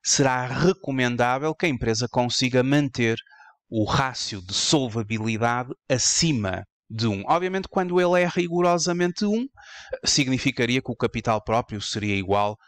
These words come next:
ao capital alheio. Na análise financeira é muito frequente usar-se um indicador que é o inverso deste e que se denomina o debt, o debt to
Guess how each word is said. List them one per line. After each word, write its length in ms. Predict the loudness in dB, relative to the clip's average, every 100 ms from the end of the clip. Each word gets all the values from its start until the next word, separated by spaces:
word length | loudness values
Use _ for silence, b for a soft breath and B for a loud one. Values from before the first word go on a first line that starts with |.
| b
ao 160 | -2 -2
capital 640 | -2 -6 -6 -2 0 0 -6 -2
alheio. 520 | 0 2 0 -4 -14 _ _ _ _ _ _ _ _ _ _ _ _ _ _ _ _ B B B B B -2
Na 120 | 0
análise 440 | 2 2 0 -2
financeira 680 | 2 2 2 4 4 2 -2 _
é 140 | -2 -2
muito 420 | 0 -2 -2 -6
frequente 840 | -4 -4 -2 0 2 2 -4 -6 0 2 2 0 0
usar-se 920 | -2 0 0 0 0 -4 -4 -2 -2 0 -2 0
um 160 | 0
indicador 640 | 2 0 -2 -2 2 0 0
que 160 | 2
é 40 | 2
o 140 | 4
inverso 800 | 4 2 2 0 0 -6 -10 -8
deste 540 | -4 -4 -6 _ -18 _ _ B B B B
e 140 | -2 -2
que 140 | -2
se 560 | -2 2 2 4 2 2
denomina 680 | 0 2 2 2 2 0 -2 -6
o 160 | -4
debt, 320 | 0 -2 -2 -12 -20 -8
o 120 | -6
debt 500 | 0 2 2 0 -14 -6
to 160 | -4